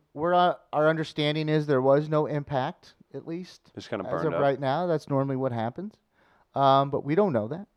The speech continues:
Speaker 1: We don't know that. And besides, if there was, <clears throat> you probably wouldn't be let near the area, if you know what I
Speaker 2: Mm-hmm.
Speaker 1: mean.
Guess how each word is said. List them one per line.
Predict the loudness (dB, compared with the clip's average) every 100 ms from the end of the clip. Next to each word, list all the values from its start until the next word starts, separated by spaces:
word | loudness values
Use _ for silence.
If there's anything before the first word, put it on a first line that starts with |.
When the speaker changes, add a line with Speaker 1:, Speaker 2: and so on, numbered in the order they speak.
| _ _ _ -10
Speaker 1:
We | -2
don't | 0
know | 0 -2 -4
that. | -12 -14 -18 _ -10
And | -8
besides, | -2 4 4 2
if | -2
there | 0 2
was, | 6 6 6 -2 -20 _ _ _
<clears throat> | _ -20
you | -18 -18 -20 -20 _ _ _ _ _ -20 _ _ _ _ _ _ _ -14 0
probably | 2 2
wouldn't | -2 -6 -12 -20 -12
be | -8
let | -2 -2 -2
near | -4 0
the | 0
area, | 0 -2 -4 -6 -8 _
if | -12
you | -4
know |
what | -2
I | 0
Speaker 2:
Mm-hmm. | -2
Speaker 1:
mean. | -6